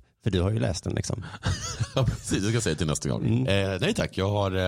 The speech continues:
Speaker 2: eh, läst den.
Speaker 1: <laughs> Ja, men du kan ringa någon som inte har läst den.
Speaker 2: Ringer du igen, mamma?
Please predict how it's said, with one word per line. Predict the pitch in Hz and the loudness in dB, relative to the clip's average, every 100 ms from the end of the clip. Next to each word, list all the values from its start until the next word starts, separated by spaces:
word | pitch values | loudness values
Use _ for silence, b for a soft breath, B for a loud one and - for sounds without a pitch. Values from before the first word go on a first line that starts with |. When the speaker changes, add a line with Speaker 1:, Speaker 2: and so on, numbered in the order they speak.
| 92 | 0
Speaker 2:
eh, | |
läst | 98 123 - | 2 2 2
den. | - - | 0 0
Speaker 1:
<laughs> | - | 0
Ja, | 131 147 135 | 0 -2 -2
men | 139 | -4
du | |
kan | 147 139 | -2 0
ringa | 143 139 | 0 0
någon | 135 127 | 0 0
som | 131 | 0
inte | 110 | 0
har | 165 | 0
läst | 104 | 0
den. | - 78 110 - - - | -2 -4 -6 -10 -12 -4
Speaker 2:
Ringer | 127 131 | -2 0
du | 127 | 2
igen, | 240 185 110 | 2 2 0
mamma? | 82 78 80 | 0 0 -2